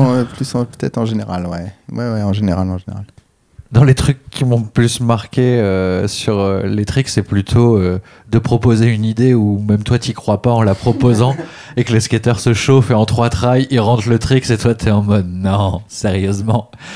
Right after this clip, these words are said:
Speaker 2: Moi, je me souviens que la part d'Oscar, euh, Candon, quand on filmait pour la Frame by Frame, euh, on place, on passait sur la place, la place Johann Strauss qui est pas très loin de République.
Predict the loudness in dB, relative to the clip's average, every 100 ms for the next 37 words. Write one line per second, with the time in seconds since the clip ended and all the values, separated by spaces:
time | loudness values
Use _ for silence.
0 | -18 -14 -4 -2 0 0 0 -2 -2 0
1 | -2 0 0 0 -2 -2 0 0 -2 -2
2 | -2 -2 -2 -4 -8 -20 -20 -18 -10 -8
3 | -6 -8 -4 -2 0 0 0 -2 0 0
4 | 2 2 2 0 0 -2 -10 -20 -20 -20
5 | -8 -4 -2 -2 -4 0 0 2 -2 -4
6 | -4 0 0 2 2 0 2 2 0 0
7 | 0 2 0 2 0 -2 0 2 4 2
8 | 0 0 0 0 -4 -6 -4 -2 -2 -2
9 | 0 2 2 2 2 0 -2 -8